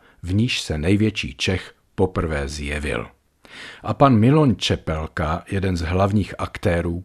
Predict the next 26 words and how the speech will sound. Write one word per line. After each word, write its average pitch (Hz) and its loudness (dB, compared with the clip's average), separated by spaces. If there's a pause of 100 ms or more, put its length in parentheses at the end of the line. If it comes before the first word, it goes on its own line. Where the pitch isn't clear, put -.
pamětníků 101 2
a 101 0
znalců 85 -2
Járy 78 -4
Zimmermana, 82 -4 (420)
mi 135 8
ve 120 6
vedlejší 127 2
kanceláři 78 -6 (120)
ukázal 117 0
místo, 80 -6 (400)
kde - 2
v - -8
kruhovém 135 2
tvaru 101 2
o 90 -4
průměru 110 2
deseti 87 -2
centimetrů 107 2
spadla 87 -4
omítka 90 -2 (440)
a 90 0
byl 85 -2
u 90 -4
toho 78 -4
nápis 87 -4